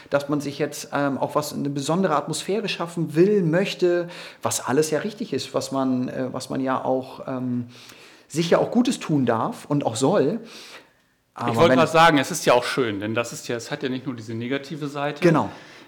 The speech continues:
Speaker 2: Es ist ja die andere Seite der Medaille, ist ja die schöne. Es ist das besondere Weihnachtsgefühl, es ist dieser Weihnachtszauber, der entsteht, strahlende Kinderaugen. Wenn du ein Geschenk kriegst, vielleicht strahlst du auch.
Speaker 1: Immer.
Speaker 2: Und dieses Besondere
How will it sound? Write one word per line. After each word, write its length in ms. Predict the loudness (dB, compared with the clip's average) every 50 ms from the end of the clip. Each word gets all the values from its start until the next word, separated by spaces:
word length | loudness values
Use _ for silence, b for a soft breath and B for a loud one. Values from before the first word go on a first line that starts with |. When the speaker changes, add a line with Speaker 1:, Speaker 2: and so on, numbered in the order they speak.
| B
Speaker 2:
Es 120 | -8 -8 -6
ist 140 | -6 -2 0
ja 80 | 0 0
die 140 | 0 0
andere 300 | 0 2 2 2 2 2
Seite 260 | 2 4 4 4 4 4
der 140 | 2 2
Medaille, 460 | 2 2 2 2 4 4 4 4 2 0
ist 160 | -2 -2 -2
ja 80 | -2
die 100 | -2 -2
schöne. 360 | -2 0 2 2 2 2 2 2
Es 140 | 0 -2
ist 220 | -4 -6 -6 -6 -6
das 120 | -8 -8 -6
besondere 560 | -6 0 4 4 6 6 4 2 2 0 0
Weihnachtsgefühl, 680 | 2 2 2 2 0 -2 -4 -6 -6 -6 -4 -4 -4 -4
es 120 | -4 -4
ist 160 | -8 -10 -8
dieser 200 | -6 -4 -4 -4
Weihnachtszauber, 720 | -4 -4 -6 -6 -8 -8 -8 -4 0 2 4 4 4 4 2
der 160 | 0 0 -2
entsteht, 480 | -2 0 -2 -2 -2 -2 -4 -4 -4 -4
strahlende 460 | -6 -6 -4 -4 -2 0 0 0 0
Kinderaugen. 680 | -2 -2 -2 -2 -2 -2 -2 -2 -2 -2 -2 -2 -4 -6 -8 B B B B B B B B
Wenn 140 | 0 0 2
du 80 | 2 2
ein 60 | 2 2
Geschenk 320 | 0 0 0 -2 -2 -2 0
kriegst, 260 | -2 -2 -2 -4 -4
vielleicht 200 | -2 -2 -2 -2
strahlst 400 | -2 0 2 2 2 2 0 -2
du 60 | 0
auch. 300 | 0 2 0 0 -2 -6 B B B B B B B B B B B B B B B B 2
Speaker 1:
Immer. 180 | 6 6 8
Speaker 2:
Und 220 | 8 6 4 0 -6 -12 -18 -20 _ _ _ -12
dieses 360 | -6 -4 -2 -2 -2 -2 -2
Besondere 880 | 0 2 6 6 8 8 6 4 2 2 2 2 2 2 0 -2 -4 -10